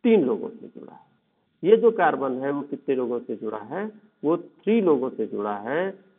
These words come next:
This, this, ठीक है, ये एक कार्बन, ठीक, और दिस। One,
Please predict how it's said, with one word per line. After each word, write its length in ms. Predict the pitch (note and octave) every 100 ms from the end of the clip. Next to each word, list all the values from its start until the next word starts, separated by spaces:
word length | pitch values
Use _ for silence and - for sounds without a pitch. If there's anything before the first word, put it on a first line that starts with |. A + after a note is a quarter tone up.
| -
This, 520 | B2 B2+ A#2 C#3+ G#3 - - _ _ _ _
this, 640 | B2 - C#3 C3+ F3+ F#3+ C3+ _ _ _ _ _ _ _ _ _ -
ठीक 200 | B3 A3
है, 120 | C3+ - _ _ _ _ _ _ _ _ _ -
ये 80 | D#3+
एक 300 | D#3 D3+ D3+
कार्बन, 340 | B2 A2 G2+ F2 _ _ _ _ _ _
ठीक, 240 | B3 - - _ _ _ _ _ _ _ _ _ _ _
और 300 | B2 D3+ G#3 G#3+ - -
दिस। 240 | - - G#2 _ _ _ _ _ _ _ _ _ _ _ _ _ _ _ _ _ _ _ _ _ _ _ _ _ _ _ _ _ _ _ _ B2
One, 520 | D3 D#3+ F#3 A3+ -